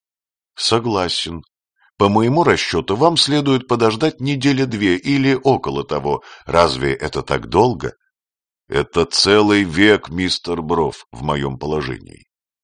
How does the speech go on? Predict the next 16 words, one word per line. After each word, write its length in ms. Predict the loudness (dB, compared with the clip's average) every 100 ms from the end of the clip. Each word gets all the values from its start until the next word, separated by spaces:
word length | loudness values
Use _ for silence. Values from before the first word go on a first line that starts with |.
| _ _
Мне 300 | 0 2 2
просто 480 | 4 4 4 2 2
невыносимо 800 | 4 4 2 2 2 0 -2
станет 440 | -6 -4 -4 -4 -6
самое 400 | -4 0 0 0
существование, 1040 | -2 -4 -4 -4 -2 0 4 4 2 -4
если 360 | -2 -2 -2 -2
я 180 | 0 -2
тотчас 640 | 0 -2 0 -4 -6 -6
не 140 | -6
предприму 640 | -4 -4 -4 -2 -4 -2 -4
чего-нибудь 680 | -4 -2 -2 -2 -4 -6 -8 _
для 220 | -6 0 2
оправдания 920 | 2 0 4 2 4 4 4 2 -6
своей 440 | -2 -2 0 -2
личности. 720 | -2 -4 -6 -8 -10 -8 -12